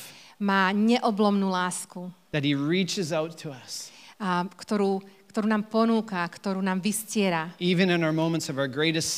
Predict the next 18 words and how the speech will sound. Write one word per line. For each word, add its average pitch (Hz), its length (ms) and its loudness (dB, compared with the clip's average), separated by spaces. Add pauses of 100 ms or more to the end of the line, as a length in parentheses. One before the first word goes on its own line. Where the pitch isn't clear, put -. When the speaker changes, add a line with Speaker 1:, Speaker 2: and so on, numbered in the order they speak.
Speaker 2:
sin 165 160 0
and 151 160 -2
weakness. 127 720 -10
Speaker 1:
Aj 247 320 4
v 196 80 -2
našich 208 400 2
momentoch 196 480 0
najväčšej 196 880 -2
slabosti, 196 720 -4
naj-, 190 320 0
najhoršieho 196 480 0
hriechu. 180 480 -4 (240)
Speaker 2:
And 143 80 -6
his 127 160 -4
love 151 320 0
knows 147 400 -2
no 139 160 -2
bounds. 113 640 -8